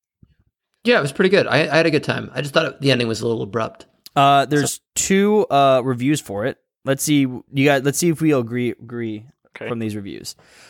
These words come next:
Speaker 2: From This Account is Unused on October second, twenty fifteen.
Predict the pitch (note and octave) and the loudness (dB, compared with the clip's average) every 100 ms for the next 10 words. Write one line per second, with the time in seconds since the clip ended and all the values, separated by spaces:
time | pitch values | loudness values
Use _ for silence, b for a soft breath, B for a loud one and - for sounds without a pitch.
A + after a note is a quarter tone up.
0 | b b - F3 D#3+ D3 - D3 G3 - | b b -2 2 2 -2 -4 0 0 2
1 | F#3 - F#3+ D#3+ C#3+ C#3+ D#3+ D3 B2+ A#2 | -2 2 2 2 0 2 2 4 4 2
2 | - - - A#2+ A#2+ A#2 - D#3+ D#3+ D3+ | 0 -6 -8 -4 -4 -4 0 0 0 -4
3 | - - A2 B2+ C3 _ _ _ _ _ | -4 -4 -2 -4 -10 _ _ _ _ _
4 | _ - C#3 C3+ D#3 - A#2 A2 C#3 | _ -6 -4 -2 -4 -6 -4 -4 -8